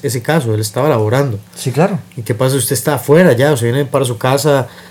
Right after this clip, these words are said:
Speaker 1: de hacer el mandado de las compras, del, no sé, andar en el más por menos trayendo comida a la, no sé, en la noche, después de
Speaker 2: Sí,
Speaker 1: trabajar.
Speaker 2: sí, sí, sí.
Speaker 1: ¿Me explico?
Speaker 2: Claro.
Speaker 1: Eh, eh, es que le puede pasar a cualquiera. A cualquiera.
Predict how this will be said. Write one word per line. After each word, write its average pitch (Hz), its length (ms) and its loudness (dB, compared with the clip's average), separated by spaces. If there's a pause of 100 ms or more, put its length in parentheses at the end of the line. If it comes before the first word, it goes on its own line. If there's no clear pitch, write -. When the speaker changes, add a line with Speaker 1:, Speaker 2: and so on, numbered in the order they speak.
(180)
Speaker 1:
de 131 160 2
hacer 120 220 0
el 135 40 -2
mandado 131 320 0
de 143 60 4
las 123 160 0
compras, 139 500 2
del, 117 380 -2
no 123 100 -4
sé, 127 120 -2
andar 120 340 -2
en 131 60 -4
el 120 100 -4
más 123 180 -4
por 127 160 -6
menos 127 300 -2
trayendo 120 320 -2
comida 117 480 -2 (420)
a 117 80 -2
la, 113 200 0
no 110 300 -6
sé, 131 120 -2
en 127 60 0
la 117 80 0
noche, 131 380 0
después 107 220 -6
de 120 60 0
Speaker 2:
Sí, - 60 -6
Speaker 1:
trabajar. 135 440 2
Speaker 2:
sí, 104 220 -18
sí, - 120 -20
sí. 98 40 -16 (280)
Speaker 1:
¿Me - 60 -10
explico? 117 480 0 (140)
Speaker 2:
Claro. 104 300 -8 (100)
Speaker 1:
Eh, 110 340 2
eh, 104 220 -8 (880)
es - 80 -10
que 151 80 -6
le 147 80 0
puede 156 180 2
pasar 156 220 -2
a 165 60 -2
cualquiera. 139 500 -4 (840)
A 117 60 -8
cualquiera. 110 480 -8